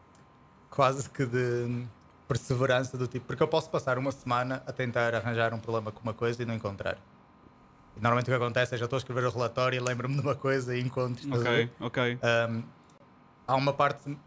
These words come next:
Speaker 1: psicológica que tens que, que tens que ter, mas que podes preparar. Há também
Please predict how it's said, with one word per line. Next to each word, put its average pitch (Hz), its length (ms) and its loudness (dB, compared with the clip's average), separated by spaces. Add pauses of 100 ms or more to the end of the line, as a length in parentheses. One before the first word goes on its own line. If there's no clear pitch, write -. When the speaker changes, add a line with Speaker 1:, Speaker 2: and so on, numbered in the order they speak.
(300)
Speaker 1:
psicológica 151 800 2
que - 120 -18
tens 131 200 -2 (120)
que, 131 60 -4
que 120 340 -2 (920)
tens 131 160 2
que - 80 -18
ter, 226 200 4
mas 277 180 0
que 269 220 -10 (140)
podes 226 260 2
preparar. 104 580 -2 (440)
Há 156 100 6
também 156 480 2